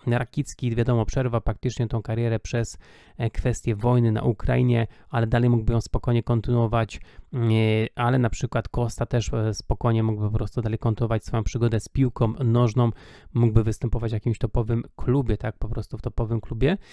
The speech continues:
No zobaczymy, czy zrobi sobie chwilową przerwę, czy na przykład wróci do piłki w okresie letnim, e, tak, e, w tym letnim okienku transferowym. No, Costa naprawdę ma spore doświadczenie się, e, jak, jako piłkarz. On chyba jeszcze występował w Juventusie Turyn, jeśli się nie mylę, tak?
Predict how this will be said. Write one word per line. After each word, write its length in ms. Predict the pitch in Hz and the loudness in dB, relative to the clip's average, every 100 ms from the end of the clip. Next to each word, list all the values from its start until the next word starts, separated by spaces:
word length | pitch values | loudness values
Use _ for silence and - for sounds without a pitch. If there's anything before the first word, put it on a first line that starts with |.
| - - | -20 -4
No 80 | 156 | 0
zobaczymy, 400 | 190 208 - 151 | 4 4 6 4
czy 120 | 123 | 2
zrobi 220 | 127 139 | 0 0
sobie 220 | 131 127 113 | -2 -4 -4
chwilową 380 | 139 135 127 | -2 0 2
przerwę, 420 | 120 135 131 147 160 | 2 0 0 0 -2
czy 140 | - | -2
na 80 | 127 | -4
przykład 300 | - - 117 | -4 -4 -4
wróci 300 | 110 - 123 | -4 -6 -4
do 80 | 120 | -2
piłki 320 | 135 - 120 | -2 -2 -4
w 80 | - | -6
okresie 400 | - - - 123 | -2 -2 0 0
letnim, 500 | 120 - 143 151 - | 0 0 0 0 0
e, 260 | 127 117 113 | 0 0 0
tak, 240 | - 131 | -4 -6
e, 200 | - 120 | -4 -6
w 140 | 107 - 120 | -6 -8 -4
tym 260 | 123 117 113 | -2 0 0
letnim 380 | 120 - 120 113 - - - | -2 0 -2 -2 -8 -14 -6
okienku 420 | 123 - 120 123 | -2 2 2 2
transferowym. 840 | - 123 117 - 123 117 123 180 - - - - - | 2 2 0 -2 0 0 2 0 -2 -10 -16 -10 2
No, 140 | 127 - 143 120 | 4 4 2 4
Costa 300 | 139 156 185 | 4 4 4
naprawdę 380 | - 196 143 | 4 4 4
ma 140 | 110 104 | 2 0
spore 460 | - - 123 117 113 | -2 2 4 2 0
doświadczenie 800 | 117 113 - 110 - 117 110 104 | 0 -2 0 -4 0 0 2 0
się, 160 | - | -2
e, 200 | 113 120 | -2 0
jak, 340 | 117 - 117 - | 0 -2 -4 -2
jako 240 | 131 - | -4 -2
piłkarz. 340 | 107 120 - - | -4 -2 -2 2
On 80 | |
chyba 120 | 185 170 | 4 2
jeszcze 180 | - | -2
występował 440 | 151 - 147 151 139 | -4 -4 -4 -4 -4
w 20 | |
Juventusie 480 | 139 147 - 175 117 | -2 -2 -2 -4 -4
Turyn, 220 | 117 107 | -2 -2
jeśli 180 | 101 - | -2 -6
się 140 | - | -4
nie 60 | 110 | -2
mylę, 200 | 101 101 | -2 -4
tak? 240 | - 170 | -6 -8